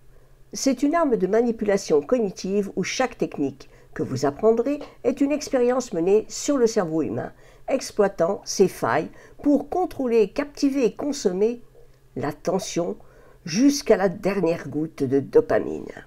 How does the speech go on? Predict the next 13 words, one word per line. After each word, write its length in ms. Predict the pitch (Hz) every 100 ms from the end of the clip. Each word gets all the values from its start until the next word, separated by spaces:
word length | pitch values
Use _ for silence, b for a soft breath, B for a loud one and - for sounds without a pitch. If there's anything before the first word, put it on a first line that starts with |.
| - - - - - - b b b b b b b
Si 240 | - - 143
vous 240 | 135 147
êtes 180 | 143 151
encore 400 | 156 - 233 226
là, 300 | 233 233 247 B B
c'est 180 | - 302
parce 180 | 311
que 80 | -
vous 180 | 311 277
avez 240 | 262 262
été 260 | 269 - 277
attiré 540 | 240 240 247 247 233 -
inconsciemment 1120 | 247 254 - 262 254 - 254 240 233 240